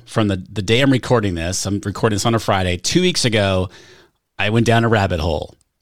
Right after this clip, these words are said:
And two <laughs> weeks later, I am further down that rabbit hole. And the rabbit hole that I'm talking about is Chat G P T and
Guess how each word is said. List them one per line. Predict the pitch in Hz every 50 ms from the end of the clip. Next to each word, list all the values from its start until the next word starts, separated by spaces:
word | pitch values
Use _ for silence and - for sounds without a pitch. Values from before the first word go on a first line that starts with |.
| _ - -
And | 104 104 101 101 101 98 101 92 92
two | - - 147 151
<laughs> |
weeks | 160 170 - - -
later, | 131 131 139 151 156 170 180 180 - -
I | - 104 110 120
am | 127 123 123 123 123 117 117 120 120 107
further | - - - 165 196 202 185 180 160
down | 131 131 123 113 113
that | 113 110 110 107
rabbit | 107 104 104 98 101 101
hole. | 95 95 95 95 95 98 95 - - - - - - - _ _ -
And | 107 107 107 107 107 107 110 110 107 104 - _ -
the | 117 113
rabbit | 110 120 127 147 165 151
hole | - 131 135
that | 110 120 113
I'm | 110 107
talking | 131 117 117 110 117 110
about | 107 101 95 92 92 92 92 - - - - _ _ _ -
is | 107 107 107 104 101 104 101 101 101 95 - - - _ _ _ _ - -
Chat | - 123 110 104 95
G | - - 104
P | 98 101 92 87
T | - - - 113 104 92 90 85 85 85 _ _ _ _ _ -
and | 101 95 98 98 98 95 95 92 92 95 92 92 - - -